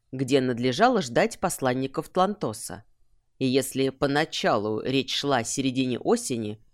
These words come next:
то в последнем послании никакие сроки уже не упоминались. Да ещё этот проклятый артефакт.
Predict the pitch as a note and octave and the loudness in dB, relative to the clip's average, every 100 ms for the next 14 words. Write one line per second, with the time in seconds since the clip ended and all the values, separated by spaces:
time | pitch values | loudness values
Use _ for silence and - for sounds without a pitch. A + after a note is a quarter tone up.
0 | _ _ - B3 - C4 - G3+ G#3+ B3+ | _ _ 4 4 4 2 4 4 4 0
1 | A#3+ F#3+ - C3+ C#3 D#3+ F#3 G3+ D#3 F#3+ | 2 2 4 4 4 2 0 0 2 0
2 | B3 C4 A#3+ G3 A3 - E3 D#3+ G#3 G#3+ | 0 0 -2 -2 -4 0 2 4 4 0
3 | C#3 C3+ C#3 D#3 D#3+ D#3+ F#3+ G#3 D#3 G2+ | 2 0 2 0 0 0 0 0 0 -2
4 | - - - _ _ _ _ _ E3 D#3 | -8 -12 -14 _ _ _ _ _ 2 4
5 | D#3 C#3 A3+ G3+ F#3 F3+ - - D#3+ D#3 | 6 6 6 8 6 2 -6 0 2 4
6 | E3 D#3+ D#3+ D#3 E3 D3+ A2 - - | 2 6 4 4 -2 0 -2 -2 -14